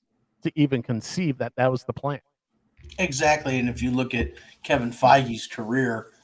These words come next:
Speaker 2: prior to coming to Marvel, he's got, what, nine, maybe ten, twelve, thirteen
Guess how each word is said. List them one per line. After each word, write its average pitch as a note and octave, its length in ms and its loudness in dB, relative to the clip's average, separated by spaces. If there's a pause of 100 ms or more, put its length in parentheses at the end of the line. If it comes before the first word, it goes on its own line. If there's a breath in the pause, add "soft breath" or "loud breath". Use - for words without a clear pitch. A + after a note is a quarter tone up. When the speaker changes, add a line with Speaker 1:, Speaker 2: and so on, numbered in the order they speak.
Speaker 2:
prior D3+ 400 8
to A#2+ 80 -6
coming C3+ 320 2
to A#2 120 -6
Marvel, A2 540 4 (480 soft breath)
he's C#3+ 200 -4
got, B2+ 280 6
what, - 380 0 (340)
nine, G2 560 -4 (680)
maybe G2+ 440 -8
ten, A2 320 -4
twelve, A#2+ 320 -2
thirteen A#2 640 -2